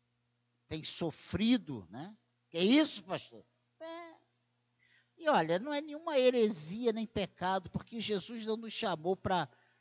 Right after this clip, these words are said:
parar de sofrer, ele chamou pra tomar a cruz e seguir. Cruz, trabalho, dificuldades, né? Lutas,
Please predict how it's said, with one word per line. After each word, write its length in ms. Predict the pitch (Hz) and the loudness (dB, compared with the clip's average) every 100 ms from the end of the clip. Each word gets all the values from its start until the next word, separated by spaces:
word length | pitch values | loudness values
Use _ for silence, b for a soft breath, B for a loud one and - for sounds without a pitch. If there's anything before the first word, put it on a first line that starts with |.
| b _ - | b _ 6
parar 380 | 196 160 175 | 8 8 4
de 140 | 185 - | 2 -4
sofrer, 540 | - 160 - - 147 | -6 -6 -6 -6 -6
ele 80 | 147 | -4
chamou 340 | - 165 151 170 | -4 -4 -2 -4
pra 180 | 180 | -4
tomar 500 | 160 165 139 160 190 | -4 -2 0 0 2
a 60 | 180 | 0
cruz 680 | - - 175 233 269 - - | -4 0 2 2 0 -2 -8
e 80 | 190 | -10
seguir. 720 | - - 190 156 135 131 - _ | -4 -4 -4 -8 -12 -12 -12 _
Cruz, 560 | - 240 254 277 247 - _ _ _ _ _ _ _ _ _ | -10 -8 -8 -8 -10 -12 _ _ _ _ _ _ _ _ _
trabalho, 680 | 160 131 160 196 196 147 123 | -8 2 6 8 6 2 -8
dificuldades, 1200 | - - 175 147 123 147 170 160 120 107 - 110 | -10 -12 -12 -12 -2 0 0 -2 -6 -8 -10 -10
né? 280 | 151 214 - - | -12 -12 -16 -6
Lutas, 800 | 143 220 262 262 _ - - | 2 4 6 4 _ -20 -20